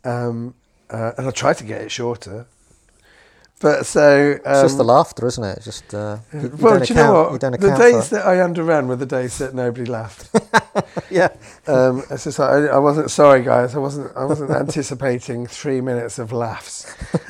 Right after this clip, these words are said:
Speaker 1: Um, so, uh, so, so I'd do my show and I'd finish at six forty and then, uh, I'd be out by seven.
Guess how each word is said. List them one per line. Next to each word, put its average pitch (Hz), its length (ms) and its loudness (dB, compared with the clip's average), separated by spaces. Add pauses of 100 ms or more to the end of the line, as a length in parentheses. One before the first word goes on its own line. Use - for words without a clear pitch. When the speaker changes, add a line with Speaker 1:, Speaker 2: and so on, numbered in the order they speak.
(120)
Speaker 1:
Um, 135 460 2 (580)
so, - 240 -2 (840)
uh, 139 360 0 (680)
so, 143 460 0 (420)
so 151 180 -2
I'd 135 100 2
do 233 160 0
my 196 140 -2
show 147 340 -2
and 123 100 -6
I'd 127 100 -10
finish 151 300 -10
at 139 100 -12
six - 340 -10
forty 120 680 -8
and 120 160 -10
then, 123 500 -8
uh, 120 300 -6
I'd 120 80 -6
be 139 160 0
out 131 240 4
by 107 100 -12
seven. 95 560 -12